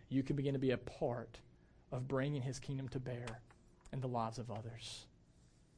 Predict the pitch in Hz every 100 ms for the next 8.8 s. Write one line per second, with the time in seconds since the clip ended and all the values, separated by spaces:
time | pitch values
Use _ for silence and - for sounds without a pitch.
0 | - - - - - 143 185 196 175 156
1 | 143 139 131 180 226 160 - 139 139 135
2 | 139 139 139 117 113 117 - - - -
3 | - - - - 143 160 143 139 123 123
4 | 127 131 131 135 131 131 139 135 143 135
5 | 131 131 - - - - 131 127 127 131
6 | 127 - - - - - - - - -
7 | - - - - - - - - - -
8 | - 143 127 120 127 127 120